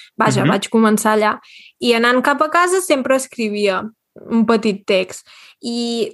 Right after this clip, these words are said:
Speaker 1: trobo que pot anar bé en qualsevol nivell, perquè fins i tot al principi pots escriure, doncs, «Hola, em dic Laura»,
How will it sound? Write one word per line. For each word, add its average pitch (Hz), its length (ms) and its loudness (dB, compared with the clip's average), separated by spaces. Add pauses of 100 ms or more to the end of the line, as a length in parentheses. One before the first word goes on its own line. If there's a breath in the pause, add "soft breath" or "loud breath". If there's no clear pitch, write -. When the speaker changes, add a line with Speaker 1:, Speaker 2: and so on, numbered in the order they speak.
(100)
Speaker 1:
trobo 294 300 2
que 381 120 2
pot 349 220 0
anar 311 180 4
bé 294 80 4
en 311 80 -2
qualsevol 262 760 0
nivell, 233 500 0
perquè 214 220 -6
fins 233 220 -4
i 233 60 -4
tot 233 180 -2
al 269 120 2
principi 277 520 -2
pots 269 280 0
escriure, 254 680 -2
doncs, 226 260 0 (120)
«Hola, 320 480 2
em 254 120 -4
dic 277 220 -6
Laura», 269 420 2